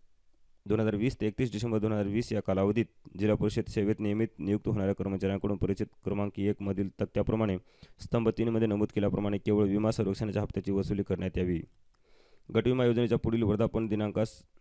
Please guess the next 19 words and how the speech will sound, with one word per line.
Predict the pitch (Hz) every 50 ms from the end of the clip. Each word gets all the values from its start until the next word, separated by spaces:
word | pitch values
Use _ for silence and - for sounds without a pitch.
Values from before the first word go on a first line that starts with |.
| - - - - - - - - - - - - _ _ _ - -
यांना | 101 107 107 98
गट | 101 110 -
विमा | 117 113 110
योजनेचे | 104 104 104 104 107 95 107
नियमित | 104 101 104 107 107 107
सभासद | - 117 104 98 104 101 - - - - 107 101 - - _ _ - _ _ _ - -
करून | 104 104 107 110
घेऊन | 101 104 113 107 98 92 78 - 85
बचत | 98 98 - 113 104 107
निधी | 101 101 98 107
व | 104 107 113 107 101 - -
विमा | 95 107 104 104 107
निधी | 101 101 98 104 101
संरक्षणाच्या | - 101 95 98 98 107 107 101 101 101
हप्त्याची | 104 - - 101 - 104 98
रक्कम | 98 95 - 107 104 95
मिळून | 98 98 98 104 101 95 - _ _ _ -
पूर्ण | - 107 113 117
दराने | 104 107 107 107 107 107 110